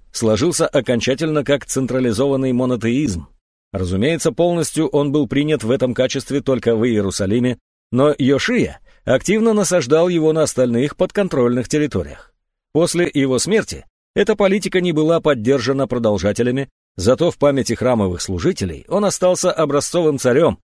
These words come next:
и повествования о Давиде и Соломоне теперь прочитывались и пересказывались ими как рассказ о наидостойнейших предшественниках достойного царя. Примерно при жизни Йошии или сразу после него коллективный дефтерономист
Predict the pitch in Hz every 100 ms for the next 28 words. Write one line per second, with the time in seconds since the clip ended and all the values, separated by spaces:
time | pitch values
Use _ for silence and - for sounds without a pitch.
0 | _ _ 123 113 110 - 104 104 135 127
1 | 117 131 104 87 110 139 143 - 87 69
2 | 73 113 185 180 - _ _ 151 175 247
3 | 165 160 - 190 190 180 165 - 160 160
4 | 123 - 147 143 143 143 139 - 180 165
5 | 139 123 110 104 147 160 - - - 156
6 | 156 156 139 143 - 202 185 175 - 156
7 | 151 139 151 147 135 135 123 120 95 160
8 | - 123 107 101 92 98 85 - _ _
9 | _ _ _ 104 110 165 165 131 143 107
10 | 147 120 135 113 98 123 131 135 - -
11 | 135 139 160 180 147 175 175 147 139 135
12 | 196 - 117 117 - 147 135 131 123 113
13 | 135 - 120 117 123 208 -